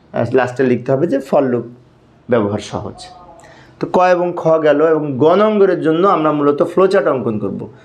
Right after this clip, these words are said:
তো এই উদ্দীপকের আলোকে যদি ফ্লোচার্ট অঙ্কন করতে চাই, এখানে বলেছে enter an integer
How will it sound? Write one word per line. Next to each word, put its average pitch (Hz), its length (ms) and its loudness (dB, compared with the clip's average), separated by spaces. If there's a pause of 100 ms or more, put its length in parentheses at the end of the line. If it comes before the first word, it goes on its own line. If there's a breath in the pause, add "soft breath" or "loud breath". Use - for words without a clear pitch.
(140 loud breath)
তো - 120 -18
এই 214 200 4
উদ্দীপকের 175 520 2
আলোকে 156 280 2
যদি 147 160 0
ফ্লোচার্ট 139 420 0
অঙ্কন 123 340 0
করতে 117 220 -2
চাই, 135 220 2 (640 loud breath)
এখানে 175 240 2
বলেছে 170 280 2 (160)
enter 175 320 2 (200)
an 165 100 0 (220)
integer 127 460 0